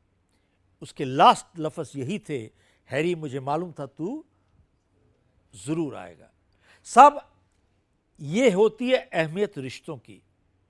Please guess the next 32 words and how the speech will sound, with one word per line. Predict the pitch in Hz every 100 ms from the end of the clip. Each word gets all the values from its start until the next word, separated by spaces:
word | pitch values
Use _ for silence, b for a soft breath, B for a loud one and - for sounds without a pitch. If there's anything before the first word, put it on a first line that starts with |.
| _ _ b b b
और | 277 311
जब | 180 131 226 339
एक | 320 -
अच्छा | 214 - 262
रिश्ता | 226 - - 254
आता | 156 160 147 233 190
है, | 175
होता | 175 147 170 262 220
है, | 165 107 - _ _ _ _ _ _ _ _ _ 262
उसको | - - 233 - - _
सींचना | - - 214 214 262 277
पड़ता | 262 208 - 196
है, | 165 170 - b 143
बढ़ाना | 139 135 175 220
पड़ता | - 165 - 147
है, | 160 -
आगे | 120 123
लेके | 120 107 -
जाना। | 90 - - - - - - - - - -
साहब, | 233 311 294
इसको | - 269
इतनी | 247 - 240
बात | 302 285 -
समझ | 220 247
में | 226 220
नहीं | 214 220
आई | 269 247 180
है | 165 120 - _ _ _ _ _ _ _
कि | 254 196
यूजफुलनेस | 226 381 - - 311 285 277 -
जो | 247
है, | 180 240 170 113